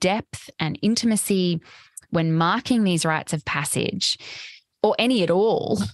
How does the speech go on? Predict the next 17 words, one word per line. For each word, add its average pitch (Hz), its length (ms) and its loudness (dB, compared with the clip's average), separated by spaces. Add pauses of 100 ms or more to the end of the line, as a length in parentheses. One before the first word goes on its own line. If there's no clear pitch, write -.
(140)
is 220 220 0
that 196 280 0
we 269 240 2
absorb 175 680 0
this 165 300 -2
lack 175 500 -2
of 170 120 0
meaningful 185 720 2
ritual 160 600 -2
as 156 320 -2
loss - 580 -4 (240)
in 165 160 2
our 143 160 0
systems. - 640 -4 (1700)
This 254 180 2
can 359 180 2
manifest 180 680 0